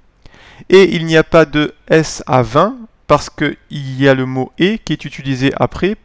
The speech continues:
pour constituer le nombre vingt et un. Et enfin, page cinq cents indique un rang, donc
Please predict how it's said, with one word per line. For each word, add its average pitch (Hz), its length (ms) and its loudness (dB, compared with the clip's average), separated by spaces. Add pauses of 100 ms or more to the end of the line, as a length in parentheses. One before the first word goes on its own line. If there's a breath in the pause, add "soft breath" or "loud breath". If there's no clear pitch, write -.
pour - 220 -10 (220)
constituer 143 760 -8 (120)
le 131 160 -6
nombre 156 360 -6
vingt 156 300 -6
et 147 60 -6
un. 117 120 -10 (1600 soft breath)
Et 180 140 2
enfin, 160 560 -2
page 170 200 2
cinq 143 200 -4
cents 175 420 -4
indique 147 500 -4
un 131 160 -2
rang, 131 320 -4 (460 soft breath)
donc 151 340 -4